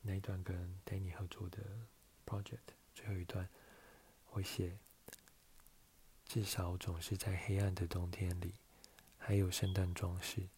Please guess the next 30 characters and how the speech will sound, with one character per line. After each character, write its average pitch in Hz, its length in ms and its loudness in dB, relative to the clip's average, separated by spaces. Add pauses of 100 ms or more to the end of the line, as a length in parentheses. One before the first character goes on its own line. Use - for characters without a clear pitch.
(560)
单 98 200 4
一 95 120 6
麦 95 220 4
芽 85 180 0
威 90 120 2
士 107 140 -2
忌。 143 240 -6 (1500)
虚 - 160 6
幻 110 180 8
不 - 80 4
真 101 240 4
实 101 140 2
的 90 80 2
烟 90 240 4
雾 95 160 2
总 87 240 -2
在 90 160 4
清 98 240 2
晨 92 220 4
掩 82 160 -4
盖 92 140 4
一 90 80 2
切 - 180 2
不 95 120 2
堪 98 220 2
入 101 80 4
目 95 180 2
的 92 80 2
真 90 240 2
实。” 120 220 -4